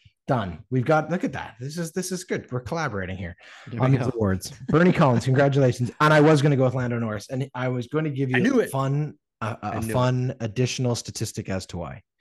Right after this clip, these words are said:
Speaker 2: Why?
Speaker 1: No one won driver of the day more this season for us voting than Lando Norris. Lando Norris.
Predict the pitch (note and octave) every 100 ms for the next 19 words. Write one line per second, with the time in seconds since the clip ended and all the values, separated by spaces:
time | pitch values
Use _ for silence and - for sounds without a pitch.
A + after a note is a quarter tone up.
0 | _ _ _ _ B2+ A2 C3+ D3+ D#3 D#3+
1 | D#3 A#2+ A2 G#2 G2+ G2 _ _ A2+ G#2
2 | G#2 A2 G#2 G2 G2+ F#2 E2+ E2 F2 -
3 | G2+ G2 F2+ G2 G2+ G2+ G#2 - F2+ F2+
4 | D#2 G2 _ _ - G#2+ - G#2 - G#2
5 | F2 E2+ D#2+ F2+ - E2+ F2 F2 E2+ E2+
6 | F2 - - - _ _ _ _ - -
7 | _ F#2+ G2 A2+ C#3+ C3 A#2 A2+ C3 -